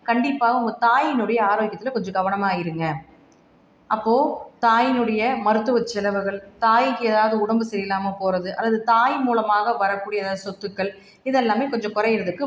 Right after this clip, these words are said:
வாய்ப்புகள் உண்டு. வீடு, சொத்துக்கள், வண்டி வாகன யோகங்கள், இதெல்லாமே இந்த நாலு ராசி கட்டத்துல இருந்தால் கிடைக்கும். கொஞ்சம் கவனமா தெளிவா பார்த்து வாங்கிக்கோங்க. அதுல ஒரு ஏமாற்றத்தை கொடுப்பதற்குண்டான வாய்ப்பையும் கொடுப்பாரு.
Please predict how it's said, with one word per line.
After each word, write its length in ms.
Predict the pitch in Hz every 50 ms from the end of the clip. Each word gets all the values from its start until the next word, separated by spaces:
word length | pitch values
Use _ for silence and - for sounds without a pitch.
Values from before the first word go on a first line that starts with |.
| 233 202
வாய்ப்புகள் 420 | 190 190 180 - 226 202 190 180 165 165
உண்டு. 260 | 165 165 165 170 170 160 156 156 - - - - - _ _ _ _ _ _ _ _ _ _ - 202
வீடு, 320 | 220 220 214 196 196 202 208 202 - - - - - -
சொத்துக்கள், 580 | - 220 214 - - 233 233 233 214 202 202 208 202 - - - _ -
வண்டி 260 | 190 202 220 220 247 220 214
வாகன 320 | 202 202 208 208 220 220 208 190 185 196
யோகங்கள், 460 | 214 214 214 208 196 190 190 196 202 202 - - - _ _ - 226
இதெல்லாமே 400 | 233 247 247 233 226 220 247 311 320
இந்த 80 | 285 254 220 214
நாலு 180 | 214 226 240 240 226 220
ராசி 200 | 240 240 - -
கட்டத்துல 380 | - 233 233 226 226 214 202 202
இருந்தால் 400 | 220 220 208 233 294 320 - - -
கிடைக்கும். 500 | 196 190 254 240 - - - 214 233 302 349 - - - - - - -
கொஞ்சம் 240 | 302 285 294 240 220
கவனமா 360 | 220 220 262 285 302 277 320 403 415 - -
தெளிவா 320 | 254 247 277 285 277 311 330 330 -
பார்த்து 260 | 220 220 220 - 226 196
வாங்கிக்கோங்க. 440 | 190 190 202 196 - 185 180 233 277
அதுல 160 | 277 240 226 202
ஒரு 80 | 190 180 180 202
ஏமாற்றத்தை 400 | 240 254 269 262 - 220 220 226 220
கொடுப்பதற்குண்டான 680 | 214 202 202 208 185 185 185 - 175 170 170 170 170 226 320 - - - - - - -
வாய்ப்பையும் 480 | 220 233 247 240 233 - 220 247 240 220 226
கொடுப்பாரு. 340 | 202 180 170 190 180 170